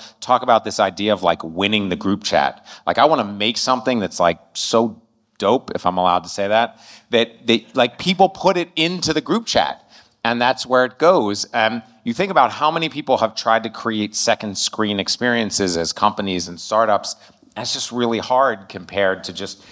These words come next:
you pick up your phone and there's something in the group chat. "Oh, I can't believe we missed that." And there are times when I'm watching the game five minutes behind when I'm like, "Oh, sh-, my phone's vibrating," and I'm like, "I can't <laughs> turn it over because I'm about to find out that we either scored or didn't score,"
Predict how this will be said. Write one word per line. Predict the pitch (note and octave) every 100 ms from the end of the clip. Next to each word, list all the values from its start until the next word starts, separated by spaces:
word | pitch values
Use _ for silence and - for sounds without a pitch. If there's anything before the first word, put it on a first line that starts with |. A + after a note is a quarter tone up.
| -
you | -
pick | - A2 -
up | G2+
your | G#2
phone | G2 G2 A#2
and | G#2
there's | F#2 -
something | F#2+ - F#2
in | F#2
the |
group | F2 G2+ G#2+
chat. | A2 A2+
"Oh, | D#2+
I | C#2+
can't | - E2+
believe | E2+ F2
we | D#2
missed | F2 F#2
that." | A#2 - -
And | -
there | C3
are |
times | C3+ D3 E3+ E3
when | C3+
I'm | C#3
watching | C#3 C3 C#3
the | B2
game | A#2+ B2
five | - A2+ B2
minutes | C3 B2+ -
behind | - - F3 G3+ B2+ - -
when | A#2+
I'm | A#2
like, | G#2+
"Oh, | C#3
sh-, | C3+ -
my | G#2+
phone's | - C#3+ E3+ C3
vibrating," | B2 F3 D3 B2 A2
and | G#2+
I'm | G#2+
like, | G#2+
"I | G#2+
can't | - C#3 D3
<laughs> | -
turn | -
it | D3
over | D#3+ F#3 F#3
because | D3+ B2 E3+ - - -
I'm | - D3
about | E3+ E3
to | D3
find | - D3
out | D3 C#3+
that | B2+
we | B2+ B2 C3+
either | C3
scored | A#2 - C#3 C3
or |
didn't | B2 F#3 D#3
score," | - A#2 A2+ A2